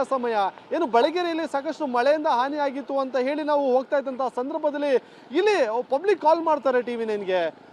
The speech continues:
ಆ, ರಸ್ತೆಯಲ್ಲಿ ಡಾಂಬರೀಕರಣ ಮಾಡ್ತಾರೆ ಮಳೆಯಲ್ಲಿ ಅನ್ನುವಂತಹ ನಿಟ್ಟಿನಲ್ಲಿ. ತಕ್ಷಣಕ್ಕೆ ನಾವು ಬಂದು ನೋಡಿದಾಗ ನಿಜಕ್ಕೂ ಕೂಡ ಶಾಕ್ ಆಗುತ್ತೆ. ಯಾಕಂತಂದ್ರೆ ಒಂದ್ ಕಡೆ ಮಳೆ ಸುರಿತಾ ಇದೆ, ಅದ್ರ ಜೊತೆಗೆ ಇಲ್ಲಿ ಡಾಂಬರೀಕರಣ ಹಾಕ್ತಾರೆ ಅಂದ್ರೆ ಇವ್ರು ಯಾವ, ಏನ್ ಹೇಳ್ಬೇಕು ಇವ್ರಿಗೆ?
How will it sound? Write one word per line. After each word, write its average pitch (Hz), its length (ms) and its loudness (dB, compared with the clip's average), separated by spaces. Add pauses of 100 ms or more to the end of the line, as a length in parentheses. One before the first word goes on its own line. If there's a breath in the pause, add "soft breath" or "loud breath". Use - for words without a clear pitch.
(120)
ಆ, 226 420 4
ರಸ್ತೆಯಲ್ಲಿ 339 500 0
ಡಾಂಬರೀಕರಣ 294 580 -2
ಮಾಡ್ತಾರೆ 269 340 0
ಮಳೆಯಲ್ಲಿ 269 440 -2
ಅನ್ನುವಂತಹ 262 420 -2
ನಿಟ್ಟಿನಲ್ಲಿ. 208 380 -4
ತಕ್ಷಣಕ್ಕೆ 349 520 -6
ನಾವು 320 140 2
ಬಂದು 262 300 -2
ನೋಡಿದಾಗ 269 360 -2 (460 soft breath)
ನಿಜಕ್ಕೂ 262 460 -2
ಕೂಡ 320 160 -2 (140)
ಶಾಕ್ 254 240 -4
ಆಗುತ್ತೆ. 208 420 -4 (220 soft breath)
ಯಾಕಂತಂದ್ರೆ 285 720 0 (180)
ಒಂದ್ 254 240 -2
ಕಡೆ 311 280 0
ಮಳೆ 285 260 2
ಸುರಿತಾ 320 460 0
ಇದೆ, 302 140 0
ಅದ್ರ 285 220 0
ಜೊತೆಗೆ 285 500 0 (220 loud breath)
ಇಲ್ಲಿ 285 520 0
ಡಾಂಬರೀಕರಣ 320 600 0
ಹಾಕ್ತಾರೆ 285 340 -2
ಅಂದ್ರೆ 269 180 0
ಇವ್ರು 254 200 -2
ಯಾವ, 233 520 -2
ಏನ್ 302 320 -4
ಹೇಳ್ಬೇಕು 294 360 -2
ಇವ್ರಿಗೆ? 190 560 -2